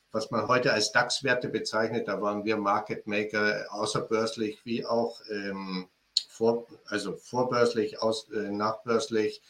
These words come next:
und auch während der Börse waren wir Market Maker, das muss man wirklich sagen, für diese ganzen Werte. Und, äh, das war ein ganzes Team, das war,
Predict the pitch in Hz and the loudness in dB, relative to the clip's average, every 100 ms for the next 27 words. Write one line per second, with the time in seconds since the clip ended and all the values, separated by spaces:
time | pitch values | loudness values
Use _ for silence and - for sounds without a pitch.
0 | - - - 135 120 117 113 113 113 113 | -20 -16 -4 -2 2 2 2 2 2 0
1 | 92 104 110 113 101 95 107 104 104 95 | -2 2 2 4 2 2 0 2 0 2
2 | 101 - - 110 110 113 117 - - 110 | 2 2 -2 0 -2 0 -4 -4 -12 -18
3 | - 104 101 - 95 - 90 110 120 - | -20 -20 -18 -16 -12 -8 -6 -6 -10 -14
4 | 110 104 104 98 98 - 104 98 101 107 | -8 -8 -8 -10 -10 -10 -10 -8 -8 -8
5 | 120 - - - - - - _ 101 101 | -12 -16 -20 -18 -18 -18 -20 _ -8 -8
6 | 95 - 104 98 95 107 - 107 104 104 | -8 -6 -2 0 2 0 0 2 2 2
7 | 104 - 101 - 120 147 151 139 98 - | 0 0 -6 -2 2 4 4 0 -4 -4
8 | 92 92 | -2 -2